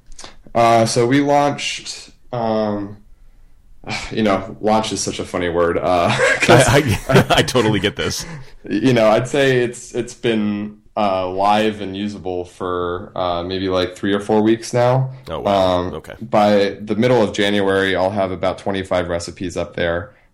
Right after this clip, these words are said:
Speaker 1: Um, and then again, we're adding anywhere between, like, ten and twenty recipes a month right now.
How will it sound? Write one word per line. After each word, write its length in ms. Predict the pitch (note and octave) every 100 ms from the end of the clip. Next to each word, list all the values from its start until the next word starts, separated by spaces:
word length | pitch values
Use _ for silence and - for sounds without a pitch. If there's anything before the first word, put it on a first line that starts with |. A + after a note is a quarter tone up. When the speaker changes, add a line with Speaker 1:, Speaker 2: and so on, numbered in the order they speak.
| -
Speaker 1:
Um, 500 | F2 F2 E2 D#2+ C#2 -
and 140 | F#2
then 240 | F2+ E2+ E2
again, 340 | F2 F2 E2+
we're 80 | E2
adding 300 | F2 F2 F2
anywhere 220 | F2 F2
between, 320 | E2 E2+ F2 E2+
like, 220 | D#2+ -
ten 280 | G2 F2 E2+
and 300 | E2 E2+ -
twenty 300 | - E2+ E2+
recipes 680 | E2 E2 F2 - E2+ E2+ -
a 60 | E2
month 320 | D#2+ E2 -
right 180 | F2+ -
now. 360 | D#2 F2+ A2